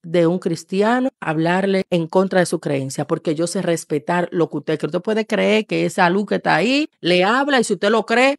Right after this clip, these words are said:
problema suyo. Yo no me voy a poner a discutir con usted porque eso es un problema suyo. ¿Cómo yo me voy a poner en contra de algo que según yo no existe?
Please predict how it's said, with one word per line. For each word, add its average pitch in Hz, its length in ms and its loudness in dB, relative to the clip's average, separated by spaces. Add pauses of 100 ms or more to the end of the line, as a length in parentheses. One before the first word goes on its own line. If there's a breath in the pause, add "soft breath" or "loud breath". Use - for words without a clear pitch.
(140)
problema 180 400 2
suyo. 135 400 -4
Yo 190 160 0
no 233 60 2
me 240 60 2
voy 233 80 4
a - 20 -6
poner 226 140 2
a - 20 4
discutir 208 260 0
con 208 140 0
usted 202 280 0
porque 175 200 -2
eso 180 100 2
es 180 80 -8
un 214 100 0
problema 196 300 0
suyo. 208 480 -4 (320)
¿Cómo 392 240 0
yo 370 160 0
me 339 80 0
voy 311 140 2
a 302 80 4
poner 269 280 2
en 247 140 2
contra 220 380 2
de 202 100 2
algo 208 300 2
que 214 100 0
según 208 340 2
yo 185 140 2
no 175 80 2
existe? 147 460 -10